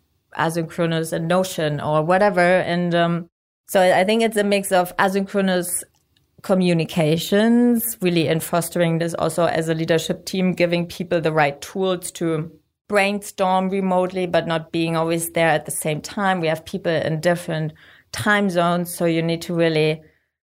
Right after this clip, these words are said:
incorporate this in your culture that people wake up at different times, but you still want them to participate in decisions. And so you need to document it and make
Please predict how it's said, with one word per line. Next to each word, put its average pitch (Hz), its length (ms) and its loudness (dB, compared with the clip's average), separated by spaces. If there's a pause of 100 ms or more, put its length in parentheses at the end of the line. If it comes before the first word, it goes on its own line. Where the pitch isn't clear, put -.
(160)
incorporate 175 720 0
this 165 260 -2
in 160 100 -4
your 147 140 -4
culture 175 420 0
that 151 220 -2
people 165 320 -6
wake 151 260 -2
up 180 160 0
at 143 160 0
different 151 320 -4
times, 170 580 -2
but 147 220 -2
you 151 60 -2
still 156 240 -2
want 151 300 0
them 139 220 0
to - 160 -16
participate 156 880 -4
in 139 140 -2
decisions. 151 760 -2
And 147 240 -4
so 151 120 -2
you 156 140 2
need 156 180 0
to 160 100 -2
document 156 600 -2
it 156 180 0
and 151 160 -2
make 151 320 -4